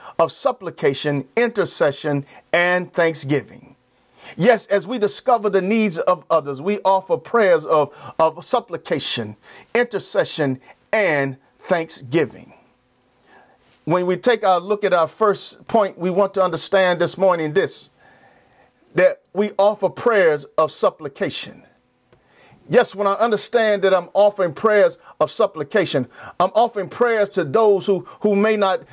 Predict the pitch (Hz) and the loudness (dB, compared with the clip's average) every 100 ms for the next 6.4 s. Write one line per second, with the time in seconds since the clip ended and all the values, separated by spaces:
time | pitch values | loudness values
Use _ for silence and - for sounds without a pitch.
0 | - 185 190 208 170 151 143 - 202 156 | -6 0 4 4 2 -6 -8 -2 0 0
1 | 151 _ - 165 160 160 165 151 175 196 | -2 _ -2 2 2 2 2 2 0 0
2 | 220 214 180 139 233 220 202 - 147 139 | 0 0 -4 -6 -2 2 0 0 -2 0
3 | 214 180 - 156 160 180 180 - 220 196 | 0 0 -4 -12 0 0 0 -4 -6 -6
4 | - 180 151 214 196 170 175 147 - - | -2 -2 0 2 2 0 -2 -2 -6 -4
5 | 165 233 208 196 185 175 214 208 - 170 | 0 2 0 0 -2 0 -2 -4 -4 -2
6 | 196 214 170 143 | 0 0 0 -4